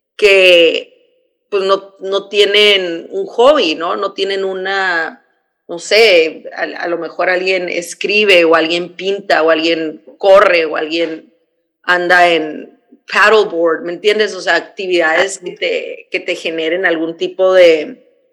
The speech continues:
de sensación positiva, que te gusten, que disfrutes y que al, aparte, pues, te ayuden creativamente a, a sacar tus, tus problemas y tus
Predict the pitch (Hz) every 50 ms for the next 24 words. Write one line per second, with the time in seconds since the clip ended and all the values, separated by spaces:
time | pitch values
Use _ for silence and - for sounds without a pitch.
0 | _ - 185 208 220 220 - 220 202 - - - - - - 214 196 208 208 214
1 | 214 208 - 233 - - - 247 240 233 220 214 214 214 208 208 196 196 - 180
2 | 170 185 220 220 214 214 - 196 196 196 196 185 175 185 - - - 220 226 226
3 | 214 214 208 202 208 208 208 - - 196 - - - 175 170 165 165 160 - -
4 | _ _ - - - - - 143 - - - - - 214 202 - - 180 170 160
5 | 156 156 160 175 185 180 170 160 151 - _ _ _ _ _ _ _ _ _ _
6 | - 190 185 175 - - - 185 180 185 180 185 185 180 175 175 175 - 185 190
7 | 196 196 190 - - - - 180 175 165 160 160 165 165 - - - - - 160
8 | - - - 175 170 170 175 - - 196 190 185 180 170 170 170 - - - -
9 | - _ _ _ _ - 196 180 - - 196 190 180 175 175 180 180 175 185 180
10 | 180 185 175 185 180 - - 175 160 156 151 156 151 - - - _